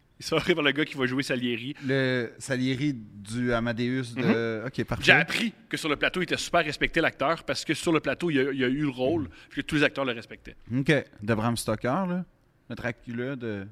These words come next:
Speaker 2: En tout cas,
Speaker 1: Non,
Speaker 2: c'est pour
Speaker 1: euh,
Speaker 2: les
Speaker 1: non,
Speaker 2: gens.
Speaker 1: c'est pour Sa-, Salieri dans, euh, Amadeus.
Speaker 2: Amadeus, excuse-moi.
Speaker 1: Il joue le, le,
Speaker 2: Oui,
Speaker 1: le,
Speaker 2: oui.
Speaker 1: le gars qui meurt.
Speaker 2: Désolé. J'ai, j'ai confondu Amadeus puis Dracula.
Speaker 1: <laughs> Ça arrive.
Speaker 2: Hey, d'ailleurs,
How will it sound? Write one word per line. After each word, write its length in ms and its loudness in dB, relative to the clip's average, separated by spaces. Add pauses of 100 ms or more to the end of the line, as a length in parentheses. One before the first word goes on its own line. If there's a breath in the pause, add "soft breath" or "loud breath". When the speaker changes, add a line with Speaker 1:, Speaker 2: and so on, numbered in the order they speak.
(120)
Speaker 2:
En 60 -12
tout 80 -18
cas, 80 0
Speaker 1:
Non, 60 -2
Speaker 2:
c'est 80 -2
pour 80 4
Speaker 1:
euh, 40 6
Speaker 2:
les 80 6
Speaker 1:
non, 40 4
Speaker 2:
gens. 280 2
Speaker 1:
c'est 120 -6
pour 200 0
Sa-, 140 -2
Salieri 340 2
dans, 180 4
euh, 720 2
Amadeus. 360 2
Speaker 2:
Amadeus, 340 2
excuse-moi. 420 2
Speaker 1:
Il 60 0
joue 180 2
le, 160 6
le, 180 2
Speaker 2:
Oui, 200 4
Speaker 1:
le, 60 0
Speaker 2:
oui. 40 -6 (100)
Speaker 1:
le 60 -14
gars 100 -12
qui 140 -18
meurt. 140 -12 (120)
Speaker 2:
Désolé. 520 4 (500)
J'ai, 240 -2
j'ai 200 0
confondu 560 -4
Amadeus 500 -2
puis 80 -14
Dracula. 480 -14 (100)
Speaker 1:
<laughs> 100 -20
Ça 200 -6 (240)
arrive. 160 4
Speaker 2:
Hey, 600 0
d'ailleurs, 640 -2